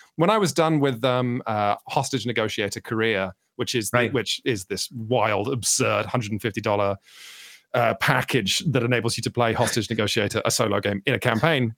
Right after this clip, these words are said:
Speaker 1: And I know
Speaker 2: Yes.
Speaker 1: that you know this. You're smiling because you have the sequel to that game. You have Final Girl, and you're showing it on camera now, and I hate you. I hate you. Um, so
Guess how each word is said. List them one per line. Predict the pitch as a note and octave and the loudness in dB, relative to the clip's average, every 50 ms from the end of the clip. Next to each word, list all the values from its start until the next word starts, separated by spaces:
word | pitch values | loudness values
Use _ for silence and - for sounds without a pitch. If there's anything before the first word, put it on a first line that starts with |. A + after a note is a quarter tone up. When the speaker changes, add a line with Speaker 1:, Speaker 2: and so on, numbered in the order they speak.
| _ - | _ -4
Speaker 1:
And | C3+ A#2+ A#2 | 0 2 4
I | |
know | B2+ - - | 4 4 4
Speaker 2:
Yes. | G#2+ G#2 | 4 2
Speaker 1:
that | - G#2+ | 0 0
you | A2+ | 0
know | A#2+ D3 F3 E3+ | 2 4 4 4
this. | D3 C#3+ C3+ C#3 | 4 2 4 4
You're | C#3 B2+ | 2 2
smiling | - - E3+ F3 E3+ D#3+ D#3 B2+ | 2 4 4 4 4 4 2 2
because | A#2+ - B2+ G#2 A2+ | 0 0 -2 0 2
you | C#3+ F3+ E3+ | 4 4 4
have | - - D#3 B2+ | 4 2 2 2
the | C3+ | 2
sequel | - - A3 A3 A3+ E3 D3+ | 2 2 2 0 0 0 -2
to | - C#3 | -2 0
that | B2 B2+ B2 - | 0 0 0 0
game. | - C3+ B2 A#2+ B2 A#2+ | 0 0 0 0 0 -2
You | A#2+ C#3+ F#3 F#3 | 0 0 0 0
have | - D#3 C#3+ C3+ C3+ C3+ - - - - - _ _ - | 2 2 2 2 0 -2 -4 -10 -16 -20 -20 _ _ 0
Final | - F3 E3+ F3+ F3+ F#3 F3 D3 | 2 4 4 4 4 4 4 4
Girl, | - D#3+ D3 C3+ C3+ C3+ C3 C3 C3 - - - _ _ - | 4 4 4 4 4 4 2 0 -2 -6 -14 -20 _ _ -4
and | D3 C3 C3+ | -2 0 0
you're | C#3 | 2
showing | - - G3 F#3 F#3 | 2 4 4 4 6
it | F#3 F3+ | 4 4
on | F3 F3 | 4 2
camera | E3 - F3+ F3 E3 E3+ | 2 2 2 2 4 4
now, | E3+ F3 F3 F3 F3 E3 | 4 4 4 4 4 4
and | D#3 | 2
I | D#3 C#3+ | 2 2
hate | C3+ D#3 F3+ F#3+ F#3 F3 | 4 4 4 4 2 2
you. | D#3+ D3+ C3 - - - - - - | 2 2 2 0 -2 -12 -14 -10 -4
I | A#2 | 0
hate | A#2+ F3+ E3+ F#3+ F#3+ | 2 4 4 4 2
you. | F#3 E3 C#3+ C3+ C3+ _ _ - - - - | 2 2 2 0 0 _ _ -20 -20 -8 -2
Um, | - D3 D3+ D3+ D#3 - - | 2 2 2 2 2 -2 -2
so | - D3 - E3+ D#3+ D3 | -2 2 2 4 2 2